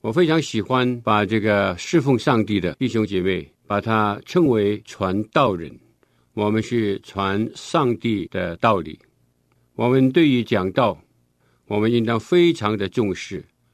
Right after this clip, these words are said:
在过去，我曾经跟大家提醒过一件很重要的事情，因为上帝的道是我们唯一所有的，能够使别人的生命得到重生，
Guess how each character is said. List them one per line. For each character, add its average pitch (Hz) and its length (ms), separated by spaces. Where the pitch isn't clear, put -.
在 139 160
过 147 180
去， 135 300
我 123 180
曾 120 260
经 139 180
跟 135 180
大 117 160
家 107 160
提 127 260
醒 120 220
过 107 160
一 101 120
件 98 340
很 98 240
重 165 220
要 127 120
的 98 80
事 98 220
情， 67 300
因 160 120
为 151 120
上 156 260
帝 135 100
的 113 140
道 135 280
是 139 360
我 104 180
们 98 420
唯 110 260
一 170 360
所 98 600
有 95 340
的， 104 240
能 123 200
够 139 220
使 104 540
别 117 220
人 110 140
的 117 80
生 180 240
命 156 380
得 113 100
到 127 140
重 113 320
生， 147 340